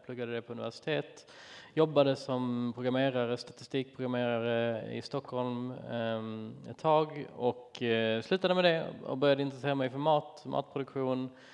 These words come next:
Eh, har jobb-, jobbat lite med aquaponics och permakulturdesign och är väldigt inne i hur man kan skapa nya typer av matsystem.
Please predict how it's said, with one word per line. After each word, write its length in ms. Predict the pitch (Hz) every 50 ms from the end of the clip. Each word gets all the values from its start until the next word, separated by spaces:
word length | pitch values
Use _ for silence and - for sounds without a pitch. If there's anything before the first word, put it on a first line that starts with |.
| - - - - - _ -
Eh, 460 | - 113 110 110 110 107 110 110 110 110
har 200 | 117 117 110 113
jobb-, 560 | 113 113 113 113 120 127 123 123 120 120 117
jobbat 240 | 120 110 104 110 -
lite 140 | 107 104 113
med 180 | 107 104 104
aquaponics 760 | 113 - - 127 - - 156 151 156 151 147 147 147 - - -
och 180 | 110 - -
permakulturdesign 1300 | - 147 139 139 139 139 143 135 - - 135 123 123 - - - 135 127 127 127 127 123 123 127 123 110
och 160 | 107 - -
är 40 | 113
väldigt 300 | 110 117 110 110 107 -
inne 360 | 120 117 117 113 110 110 107
i 260 | 110 107 107 107 110
hur 160 | 101 113 110
man 180 | 107 104 101 104
kan 200 | - - 107 101
skapa 320 | - - 113 107 - 110
nya 280 | 107 107 110 104 104 101
typer 260 | - 117 104 - 110
av 60 | 110
matsystem. 600 | 110 113 120 120 - 107 - - - - 113 113